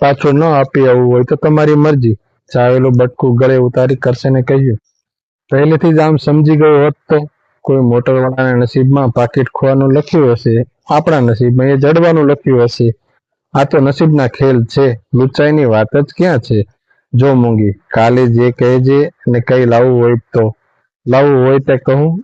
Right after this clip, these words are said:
આ પારકા પૈસાથી હું દેહ ઢાંકું? શણગાર ત્યારે જ કહું, એ પૈસાથી એક પણ ન સજું. જુઓ, હું તમને અત્યારે જ કહી દઉં છું, મારે માટે ખર્ચ્યો નહીં.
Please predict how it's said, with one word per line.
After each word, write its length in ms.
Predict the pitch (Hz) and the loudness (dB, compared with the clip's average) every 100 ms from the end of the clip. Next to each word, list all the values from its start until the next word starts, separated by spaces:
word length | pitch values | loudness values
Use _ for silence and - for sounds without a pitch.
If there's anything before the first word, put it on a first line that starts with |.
| - | -4
આ 80 | 117 | -4
પારકા 440 | - 123 127 131 | 0 -2 0 -2
પૈસાથી 520 | 127 135 131 143 139 | 0 -2 0 -2 0
હું 280 | 143 139 127 | -2 0 0
દેહ 220 | 120 147 | 2 2
ઢાંકું? 440 | 151 156 165 170 131 _ _ _ _ _ - | 0 -2 0 0 -2 _ _ _ _ _ -4
શણગાર 420 | 139 151 147 143 | -2 0 2 0
ત્યારે 420 | 131 135 135 147 | 0 0 2 2
જ 120 | 147 - | -2 -2
કહું, 340 | 139 147 165 | -2 0 -2
એ 200 | 131 131 | 0 -2
પૈસાથી 1160 | 135 123 127 - 139 151 160 _ _ _ - 143 | 0 0 -2 0 0 -2 -6 _ _ _ -8 -2
એક 300 | 147 123 143 | 0 0 -2
પણ 360 | - 165 156 151 - | -2 0 0 -2 -4
ન 180 | 127 139 | -2 -2
સજું. 400 | 147 127 110 104 - _ _ _ 127 | -2 0 0 -2 -4 _ _ _ -2
જુઓ, 280 | 127 131 104 - _ _ - | 0 0 -2 -8 _ _ -6
હું 160 | 120 131 | -4 -2
તમને 340 | 135 123 131 | 0 0 0
અત્યારે 400 | 120 - 131 127 | -2 -2 -2 0
જ 40 | 123 - | -2 -2
કહી 160 | 135 | 0
દઉં 260 | 135 110 101 | 2 0 -2
છું, 420 | - _ _ _ _ | -6 _ _ _ _
મારે 240 | - 120 135 | -4 0 0
માટે 360 | 127 117 127 | 0 0 -2
ખર્ચ્યો 540 | 120 - 131 123 - 123 | -4 -2 -2 -2 -2 -2
નહીં. 340 | 113 123 101 | 0 -2 -4